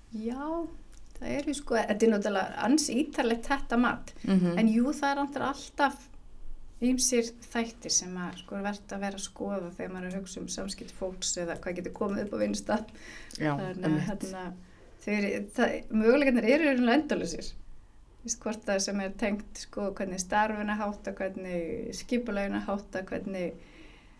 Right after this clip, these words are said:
Speaker 1: þannig að, hérna, hvernig sveigjanleikinn eða þess háttar, sko. Þannig að, jú, það er, ég hef segið þessi listi getur enn lengri.
Speaker 2: Já,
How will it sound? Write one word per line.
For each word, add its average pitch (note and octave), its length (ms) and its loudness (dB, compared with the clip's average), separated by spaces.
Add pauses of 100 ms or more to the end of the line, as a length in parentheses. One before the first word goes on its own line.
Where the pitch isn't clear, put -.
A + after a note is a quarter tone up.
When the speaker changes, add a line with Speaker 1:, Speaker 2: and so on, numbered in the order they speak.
(120)
Speaker 1:
þannig F#3 400 -8
að, F3+ 100 -4
hérna, F3+ 440 -4
hvernig F3+ 300 -8
sveigjanleikinn G3+ 1300 -2
eða F3+ 180 -6
þess F#3+ 240 -2
háttar, - 280 -10
sko. - 200 -10
Þannig F3 380 -8
að, - 1120 -16
jú, F#3 360 -2
það F#3+ 280 -4
er, F3+ 160 -6 (960)
ég G3+ 240 -4
hef G3 100 -2
segið F#3+ 220 -2
þessi F#3 220 0 (120)
listi G3+ 240 -4
getur F#3+ 240 -4
enn A3 140 0
lengri. G#3+ 280 2 (140)
Speaker 2:
Já, F#3+ 220 8